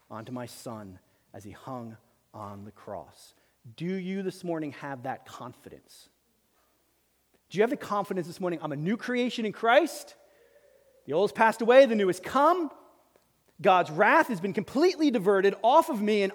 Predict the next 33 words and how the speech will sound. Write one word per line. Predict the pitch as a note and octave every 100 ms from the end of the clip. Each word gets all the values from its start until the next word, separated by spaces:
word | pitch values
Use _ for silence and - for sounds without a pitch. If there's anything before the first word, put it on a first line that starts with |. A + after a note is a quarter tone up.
| A#3+
onto | C#4+ F4+ D4+
Christ, | - F3 E3+ G#3+
so | -
I | G#3
don't | C4
have | D4
to | B3+
worry | C#4
about | D4+ B3
his | F#3 -
anger | A#3+ D4 A#3+
anymore. | A3 F#3+ F#3+ A3+ - -
So | -
now | B3+
I | F4+
can | - C#4+
live | E4+
as | D#4+
a | B3
new | A#3+ F#4
creation | - E4 E4 C#4+ E4+ E4 D#4+
and | C#4+ A#3
be | A#3
fruitful | - D4 C#4 C#4+
and | C4+
multiply"? | G#3+ G3 E3 C3+ F#2+ - _ _ _ _ _ _
Do | -
you | C#3+
have | F#3 F#3+
that | F#3
confidence | F3 D3 C3 A#2 -
this | -
morning? | G2+ E2